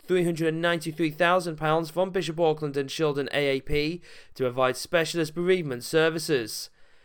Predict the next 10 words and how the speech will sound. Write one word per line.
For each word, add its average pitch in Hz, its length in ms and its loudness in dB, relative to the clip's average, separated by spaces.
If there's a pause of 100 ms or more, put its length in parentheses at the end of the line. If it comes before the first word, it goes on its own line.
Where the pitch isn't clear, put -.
(220)
Counsellors 127 560 -2
will 131 100 0
work 139 300 2
with 139 100 -8
those 139 240 0
specifically 156 540 -2
bereaved 151 420 0
during 180 280 0
the 156 60 -2
pandemic, 151 720 0